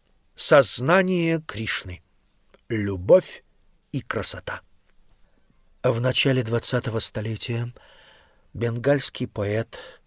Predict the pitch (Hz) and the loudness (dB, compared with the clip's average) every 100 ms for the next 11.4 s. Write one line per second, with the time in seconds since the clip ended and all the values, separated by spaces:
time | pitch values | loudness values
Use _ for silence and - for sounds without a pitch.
0 | _ - 131 104 - - 98 107 110 113 | _ -6 -4 -4 -4 -4 -6 -6 -6 -6
1 | - - - - 90 87 _ _ _ _ | -8 -8 -6 -6 -8 -12 _ _ _ _
2 | _ _ _ _ _ _ _ - - - | _ _ _ _ _ _ _ -6 -4 2
3 | 123 143 143 147 131 113 - - - 139 | 4 4 4 2 2 2 -2 -4 -4 -6
4 | - - - _ _ - - - 139 - | -6 -14 -16 _ _ -20 -20 -4 -2 -2
5 | - 117 131 139 131 - 139 131 123 120 | 0 2 4 4 2 0 2 2 2 0
6 | 113 113 131 135 - - 95 87 85 101 | -2 -2 0 0 -2 -4 -6 -8 -8 -10
7 | 87 - 107 120 104 87 85 - _ _ | -8 -8 -6 -6 -8 -12 -16 -20 _ _
8 | _ _ _ - - 127 135 - 151 151 | _ _ _ -14 -8 0 0 4 4 6
9 | 151 156 151 156 156 - - - 117 - | 4 4 4 2 -2 -8 -4 0 0 0
10 | 160 160 143 143 - 143 131 127 120 117 | 0 0 2 2 2 0 2 -2 0 2
11 | 120 - - 151 | 2 -2 -2 -2